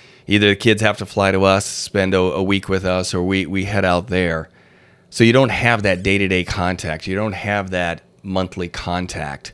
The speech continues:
that you really miss. Um, and, and it's, I think it's in those moments,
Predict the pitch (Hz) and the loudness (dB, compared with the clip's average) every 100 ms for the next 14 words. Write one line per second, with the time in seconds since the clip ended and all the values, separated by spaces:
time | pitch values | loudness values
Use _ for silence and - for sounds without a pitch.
0 | _ - 98 107 98 104 98 87 92 80 | _ -8 -2 0 2 2 2 0 0 -2
1 | - - 95 98 87 87 85 85 85 _ | -4 -8 -10 -12 -10 -8 -8 -10 -14 _
2 | - - - 143 156 151 135 - 120 143 | -20 -14 0 2 2 0 -4 0 2 2
3 | 131 113 117 110 110 104 98 95 101 107 | -2 -6 -4 0 2 0 0 0 2 2
4 | 113 131 - | 0 -2 -8